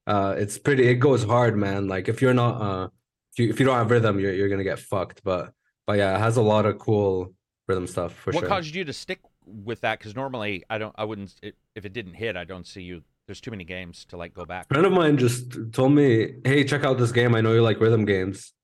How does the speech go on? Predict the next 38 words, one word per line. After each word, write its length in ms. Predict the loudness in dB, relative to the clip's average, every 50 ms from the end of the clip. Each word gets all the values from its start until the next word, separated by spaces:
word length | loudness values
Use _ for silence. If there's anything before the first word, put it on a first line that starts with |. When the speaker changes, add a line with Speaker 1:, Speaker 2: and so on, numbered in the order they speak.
| _ _ _ _
Speaker 1:
And 100 | -6 -4
it 40 | -2
was 140 | -2 0 2
Hi-Fi 340 | 2 2 2 2 2 2 4
Rush, 260 | 4 2 2 0 -2
and 160 | -2 -2 -2
I 40 | -2
was 180 | -2 -2 -2
like, 320 | -2 -2 -2 -2 -4 -4 -2
"Oh, 140 | 0 2 2
I 100 | 2 2
already, 300 | 2 2 0 0 0 0
you 120 | 0 0
know, 120 | -2 -4 -4
played 240 | -2 -2 -2 0 0
a 20 |
little 200 | -2 -2 -4 -4
bit." 280 | -4 -6 -6 -8 -10 -16 _ _ _ _ _ _ _ _ _ _
Um, 300 | -4 -2 -2 -2 -2 -2
but 180 | -2 -4 -4 0
then 180 | 0 2 2 2
I 80 | 2
was 140 | 2 2 2
like, 160 | 0 0 0
"Okay, 280 | 0 0 2 2 2 4
he 160 | 4 4 4
likes 360 | 4 4 4 2 0 0 2
it. 280 | 2 4 4 2 0 -2 -6 -16 _ _ _ _ _ _ -4
You 80 | -2 0
know, 80 | 2
I'm 120 | 2 2 2
gonna 180 | 2 2 0
try, 300 | 0 0 0 2 2 0
I'm 140 | 0 -2 -2
gonna 140 | -2 -2 -2
go 120 | -2 -2 -2
back 240 | -2 -2 -2 -2
in, 320 | -2 -2 -2 -4 -6 -8